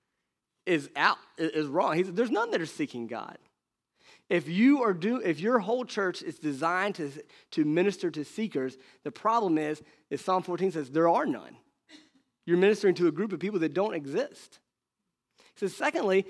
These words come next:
the way that you show people your love for me is first and foremost by loving the people who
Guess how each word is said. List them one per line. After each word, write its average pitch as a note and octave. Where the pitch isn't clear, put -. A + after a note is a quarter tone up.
the F3
way C4+
that A#3
you G#3+
show C#4
people A3
your F3+
love G3
for F#3+
me F#3
is D3+
first B3
and F#3
foremost F3+
by E3+
loving G#3+
the F3
people F#3+
who D#3